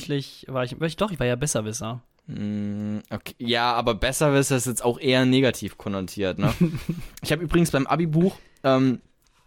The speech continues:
Speaker 2: auf der letzten Seite steht, „Lass deine Freunde noch etwas reinschreiben“, und es steht nichts drinne. <laughs> Nicht eine Unterschrift von irgendjemanden. Es
Speaker 1: Oh.
Speaker 2: ist, ja.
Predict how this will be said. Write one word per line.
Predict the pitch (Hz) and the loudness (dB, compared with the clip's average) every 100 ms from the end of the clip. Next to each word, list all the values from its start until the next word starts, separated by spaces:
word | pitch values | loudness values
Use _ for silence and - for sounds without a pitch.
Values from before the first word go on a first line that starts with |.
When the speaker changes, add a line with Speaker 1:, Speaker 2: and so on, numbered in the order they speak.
| - - | -12 -6
Speaker 2:
auf | 131 | -2
der | 135 | 0
letzten | 139 - 151 139 | 0 0 2 2
Seite | 123 139 156 | 4 2 2
steht, | - 135 | 0 0
„Lass | 120 147 - | 2 0 2
deine | 147 | 0
Freunde | 139 135 147 151 | 0 2 4 4
noch | 120 | 2
etwas | - 120 - | -2 -4 -2
reinschreiben“, | 104 135 - 98 92 98 123 - - - - | 2 2 2 2 2 2 -2 -6 -20 -12 -2
und | 117 | -2
es | - | -2
steht | - 120 113 - _ 110 | 0 0 -2 -8 _ 0
nichts | 120 131 143 - - - | 4 6 4 0 -2 -2
drinne. | - 110 95 - | 0 0 2 2
<laughs> | - 554 - - 960 349 262 - 349 392 - 302 151 | 2 0 -8 -10 -2 0 0 -2 -6 -6 -6 -6 0
Nicht | 170 165 - 175 | 2 2 -2 0
eine | 202 220 214 | 2 4 4
Unterschrift | 202 294 294 - 160 175 202 | 4 4 2 2 2 2 0
von | 190 170 - | 0 0 2
irgendjemanden. | 180 185 180 160 156 135 123 113 131 151 - _ - | 4 4 6 4 4 2 0 -2 -4 -6 -16 _ -8
Es | 123 123 | -2 -2
Speaker 1:
Oh. | 175 156 139 135 127 | 0 0 0 0 0
Speaker 2:
ist, | |
ja. | 101 95 | 0 0